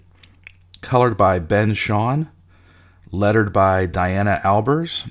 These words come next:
and edited by Jim Salicrup. And the title of this issue is Steel City Nightmare.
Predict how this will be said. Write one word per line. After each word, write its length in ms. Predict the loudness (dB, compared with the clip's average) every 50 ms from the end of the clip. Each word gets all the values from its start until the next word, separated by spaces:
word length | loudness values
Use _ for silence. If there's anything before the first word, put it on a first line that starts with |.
| -14 _ -8
and 420 | -6 -4 -4 -4 -4 -4 -6 -6 -4
edited 480 | -2 -2 0 0 0 0 0 -2 -2 -2
by 320 | 0 0 0 0 -2 -4
Jim 340 | -6 -6 -4 -2 0 0 -2
Salicrup. 600 | -2 0 0 0 0 0 -2 -4 -8 -10 -10 -12 _ -20 -20 -20 _ -20 -20 -20 -20 -20 _ _ _ _ _ -20 -20 -20 -14 -8
And 80 | -8
the 60 | -8 -4
title 280 | 0 0 2 2 2
of 100 | 2 2
this 220 | 0 -2 -2 -2 -4
issue 320 | -4 -4 -4 -4 -4 -4 -2
is 300 | -2 -2 -4 -4 -6 -6
Steel 420 | -6 -6 -6 -2 0 0 2 2 0
City 380 | 0 0 0 0 0 0 0
Nightmare. 580 | 0 0 -2 -2 -4 -8 -12 -12 -12 -14 -14